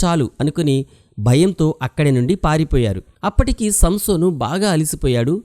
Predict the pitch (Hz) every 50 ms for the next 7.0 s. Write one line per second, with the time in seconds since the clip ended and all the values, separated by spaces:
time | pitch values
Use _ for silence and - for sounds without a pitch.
0 | _ _ _ - 156 175 - 190 151 135 160 196 185 - - 240 196 180 190 202
1 | 165 131 131 160 180 190 220 208 202 214 220 240 220 185 185 175 - - 185 185
2 | 170 - 175 160 139 _ - - 139 147 160 175 185 185 202 208 240 214 170 151
3 | 147 139 139 143 147 143 - - - - 170 160 190 180 - 214 180 143 147 147
4 | 156 165 165 170 170 - - 143 143 143 170 156 139 135 - _ _ - 127 123
5 | 123 127 151 175 190 208 208 190 175 170 147 - 165 156 - - 131 123 131 139
6 | 143 143 139 165 196 226 _ _ - - 156 170 220 196 - - 143 135 139 143